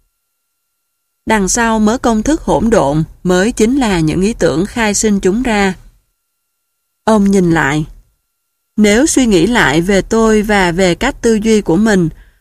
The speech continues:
tôi gần như đi đến kết luận rằng khả năng tưởng tượng đối với tôi quan trọng hơn năng khiếu của tôi trong việc tiếp thu kiến thức tuyệt đối.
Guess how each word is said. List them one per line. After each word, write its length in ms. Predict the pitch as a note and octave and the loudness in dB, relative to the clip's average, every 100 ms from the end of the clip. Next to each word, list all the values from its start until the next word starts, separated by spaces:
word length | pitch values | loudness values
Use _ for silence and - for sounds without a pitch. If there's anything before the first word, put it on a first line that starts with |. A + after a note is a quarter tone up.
| _ | _
tôi 280 | A#3 A3 G#3+ | 0 2 2
gần 220 | G#3 G3 F3+ | 2 2 2
như 140 | G#3+ | 2
đi 160 | A3 G#3+ | 2 0
đến 280 | F#3+ A3 | 0 0
kết 200 | C#4 D4 | 0 0
luận 260 | A3+ D#3+ D#3 | 0 0 0
rằng 300 | F#3 F#3+ E3 - _ _ | 0 0 -2 -6 _ _
khả 120 | F3+ | -4
năng 220 | G3 B3 A3+ | -2 -2 -2
tưởng 280 | F3+ D#3 | -2 -2
tượng 340 | - F#3+ B2+ D#3+ | 0 0 2 0
đối 120 | G3+ | 0
với 140 | B3 | 0
tôi 380 | C4 A#3 A3 G#3 G3 | -2 -2 0 -2 -2
quan 280 | A3 G#3 | -2 -2
trọng 280 | G3 C3 B2 | -2 -2 0
hơn 360 | G3+ G#3+ G#3 G3+ | -2 0 0 -2
năng 180 | G#3 G3+ | -2 -2
khiếu 320 | G3 F#3+ B3+ | 0 0 0
của 140 | F#3+ | -2
tôi 360 | F3 G#3+ G3+ G3 - - - | -2 0 0 -2 -6 -20 -6
trong 260 | A3 G3+ | -2 -2
việc 240 | F#3+ F#3 - | 2 0 0
tiếp 160 | - C4+ - | -2 -2 -2
thu 280 | A3+ G3+ E3+ | 0 0 2
kiến 220 | F#3 A#3 | 0 0
thức 200 | C4+ D4 - | -2 -6 -2
tuyệt 180 | F3+ - | -2 0
đối. 300 | E3+ E3+ A3 | -2 0 -2